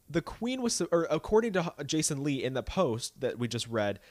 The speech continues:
the Queen was supposed to attend some sort of massive event, whatever, but we all know she has covid. She was recently diagnosed with covid. Well, according to BuzzFeed, this event that she was supposed to go to that she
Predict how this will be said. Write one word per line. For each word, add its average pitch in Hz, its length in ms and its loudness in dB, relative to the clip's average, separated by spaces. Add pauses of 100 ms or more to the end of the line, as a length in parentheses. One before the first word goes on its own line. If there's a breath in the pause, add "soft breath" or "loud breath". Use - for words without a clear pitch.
the 143 80 -4
Queen 196 360 0
was 196 100 0
supposed - 320 -2
to 165 80 2
attend 123 440 -4
some 135 240 -2
sort 131 220 -2
of 117 100 -4
massive 107 500 -2
event, 101 380 -2
whatever, 101 360 0
but 139 120 0
we 165 120 -2
all 196 100 -2
know 185 100 -2
she - 120 -2
has 123 100 -2
covid. 104 380 0
She - 100 -4
was 117 120 -2
recently 127 360 0
diagnosed 104 400 0
with - 100 -18
covid. 151 380 0 (380 soft breath)
Well, 143 120 4
according 233 340 0
to 143 60 0
BuzzFeed, 120 560 0
this 139 160 0
event 120 480 0 (440 soft breath)
that - 100 -4
she - 140 -2
was 139 100 2
supposed 131 300 -2
to 123 80 -8
go 113 160 4
to 143 160 -2
that - 100 -4
she - 140 -6